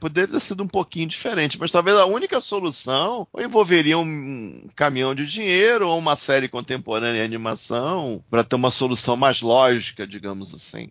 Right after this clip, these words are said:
De qualquer maneira, é, pra que personagem você vai continuar escrevendo? Se aqueles que, é, que são, digamos, o... a tripulação regular da Defiant ou os caras que têm o crédito de abertura? É uma questão interessante.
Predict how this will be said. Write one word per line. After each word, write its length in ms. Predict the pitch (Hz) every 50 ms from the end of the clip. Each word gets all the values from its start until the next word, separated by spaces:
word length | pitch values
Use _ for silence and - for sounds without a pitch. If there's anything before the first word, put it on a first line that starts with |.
| _ _
De 120 | - -
qualquer 260 | 120 113 - - 147
maneira, 580 | 151 151 147 131 123 123 123 131 147 160 170 185
é, 840 | 196 226 220 202 196 180 170 160 156 143 127 127 117 107 110 - - -
pra 120 | - 139
que 140 | 135 - 156
personagem 760 | - - 175 165 - - 160 143 131 139 151 165 175 151 156
você 220 | 143 147 - - 151
vai 140 | 131 135 131
continuar 420 | - 135 120 - - 120 117 123
escrevendo? 640 | 123 - - - 113 98 110 113 110 110 101 92
Se 120 | 95 - 101
aqueles 380 | 101 - - 127 117 113 -
que, 140 | - - - - _
é, 120 | - 101 104
que 80 | -
são, 220 | - - 117 113 101 90
digamos, 560 | 98 104 107 110 117 113 113 107 98 - - _ _
o... 520 | 92 104 113 110 110 110 107 104 92 95 110
a 40 | 107
tripulação 520 | - 113 104 - 120 117 107 - 120 120
regular 540 | 120 139 135 127 120 117 117 120 135 147 151
da 100 | 135 120
Defiant 720 | 117 107 107 - - 127 123 127 139 151 151 156 - - - - _
ou 180 | - 120 117 113
os 120 | 107 -
caras 280 | - - 120 117 117 113
que 60 | -
têm 100 | - 120
o 40 | 107
crédito 440 | 92 - 113 113 110 104 - - 101
de 100 | 107 110
abertura? 760 | 101 98 104 101 - - - 117 117 113 107 104 104 - - _
É 100 | - -
uma 140 | 117 123 139
questão 320 | - 165 156 135 - 175
interessante. 880 | 170 175 - 202 220 359 - - - 208 190 185 170 135 - - -